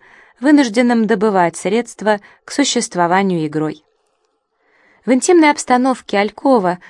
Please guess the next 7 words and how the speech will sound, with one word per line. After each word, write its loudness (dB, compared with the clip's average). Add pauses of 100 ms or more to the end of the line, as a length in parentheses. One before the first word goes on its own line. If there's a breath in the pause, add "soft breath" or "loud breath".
(140 loud breath)
она 0
страстно -2
целовалась -2 (240 soft breath)
и 0
обнималась 0
с -10
ним – -8